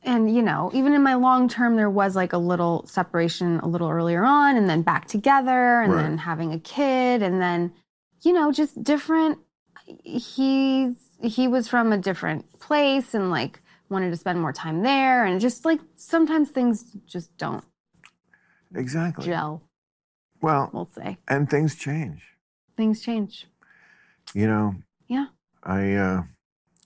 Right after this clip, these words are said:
Speaker 2: I always think of the dragonflies that used to be right over that pool, um, over there, have a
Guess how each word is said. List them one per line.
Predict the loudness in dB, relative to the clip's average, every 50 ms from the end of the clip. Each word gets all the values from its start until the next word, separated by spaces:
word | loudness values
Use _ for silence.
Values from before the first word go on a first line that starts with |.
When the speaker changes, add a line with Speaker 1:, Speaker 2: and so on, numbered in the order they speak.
| _ -6
Speaker 2:
I | -2 0
always | 0 0 0 -2 -4
think | -4 -4 -2 0 0
of | -2 -2
the | -2 -4
dragonflies | -2 -2 -2 -2 -2 -4 -6 -8 -10 -10 -10 -10 -8 -8 -8 -8 -10 -14 -14 -10
that | -10 -10 -10 -10 _ -6
used | -4 -4 -4 -4 -6 -8
to | -8
be | -6 -4 -2 -2 -2 -4 -6 -8 _ _ _ _ _ _ _ _ _ _ _ _ _ _ _ -8
right | -4 -2 -2 0 0
over | 0 0 0
that | -2 -2 -2 -4 -6
pool, | -10 -10 -8 -8 -8 -8 -8 -6
um, | -6 -6 -6 -6 -8 -10 -10 -8
over | -6 -4 -2 -2
there, | 0 0 0 0 0
have | 0 -2 -6 -6 -6 -4 -2 0
a | 0 2 2